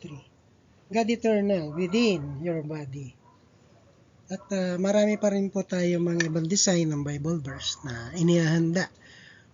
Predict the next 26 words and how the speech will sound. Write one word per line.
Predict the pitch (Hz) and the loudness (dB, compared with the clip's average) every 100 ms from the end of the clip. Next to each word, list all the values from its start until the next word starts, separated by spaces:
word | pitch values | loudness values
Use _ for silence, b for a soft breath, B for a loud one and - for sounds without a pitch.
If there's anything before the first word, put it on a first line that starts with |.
| 147 | -6
Meron | 151 143 | -4 -4
po | 160 - | -6 -2
tayong | 156 151 147 | 0 0 0
kinontak. | 160 156 156 - 170 - - - - - - | 0 0 0 0 -2 -4 -18 -20 -20 -20 -8
Hindi | 160 160 165 | -2 2 4
lang | 165 165 | 4 2
ako | 165 175 | 0 2
yung | 165 160 156 | 2 4 0
magpiprint | 160 170 165 - 156 143 - - - - | 0 -2 -4 -4 -6 -6 -12 -20 -20 -16
dahil | 139 143 131 135 - | -6 -4 -4 -6 -4
t-shirt. | 165 - 151 135 - B B - | 0 0 0 -6 -14 B B 0
O | 170 | 2
silk | - 185 170 | 2 0 0
screen | - - 165 151 | -4 0 0 0
printer | - 156 151 156 143 | -2 -2 0 -2 -2
din | 143 139 | -4 -6
po | 127 143 | -8 -10
ako. | 147 - - - - B B B B B B - 151 | -10 -12 -14 -14 -20 B B B B B B -6 -4
Ah, | 139 139 135 131 135 139 143 - | -2 -4 -6 -10 -12 -14 -14 0
para | 185 202 208 | 2 4 2
mabigyan | 214 226 214 214 | 2 4 4 2
din | 208 | 2
natin | 202 196 196 185 | 2 2 0 0
ng | |
pagkakakita | 185 185 165 170 175 175 170 | -2 -2 -4 -4 -4 -2 -2
ng | 165 | -2